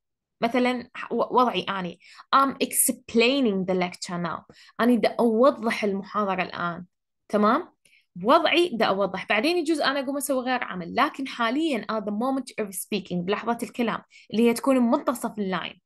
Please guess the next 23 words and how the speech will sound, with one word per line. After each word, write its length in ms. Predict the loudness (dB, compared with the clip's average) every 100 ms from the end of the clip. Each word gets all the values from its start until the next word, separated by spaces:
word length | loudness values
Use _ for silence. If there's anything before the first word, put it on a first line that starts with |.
| _ _ _ _
آه، 480 | -4 0 0 0 -2
خط 320 | -2 -4 0
الزمن 800 | -2 0 -2 -2 0 0 0 -4 -10 _
اللي 540 | -6 -4 -2 -4 -6 -10 -12
شرحناه 400 | -8 -6 -2 -2
بالمحاضرة 460 | -2 -4 -6 -6
السابقة. 500 | -6 -4 -6 -6 -16 _ -4
يكون 340 | 0 2 4
بالمنتصف 580 | 4 4 2 -2 -4 -6
مالتها. 420 | -10 -10 -10 -12 -12 _ _ -4
أوكي؟ 460 | -2 2 2 0 -6 _ -20
He 340 | _ _ -6
is 200 | -2 -2
resting 640 | 0 -2 -2 -4 -6 -8
now. 260 | -8 -10 -6 -4
إنه 280 | -2 -2
يستريح 420 | -4 -4 -6 -6 -12
الآن. 280 | -10 -10 -10 _ _ _ _
So, 360 | -2 0 0 -2 -10 _ _ _ _ _ -2
uh, 180 | 0 2 2
this, 340 | 2 0 -10 _ _ _ _ _ _ -6
uh, 560 | -2 -2 -2 -2 -4 -6 -10
use, 680 | 2 4 6 2 -2 -6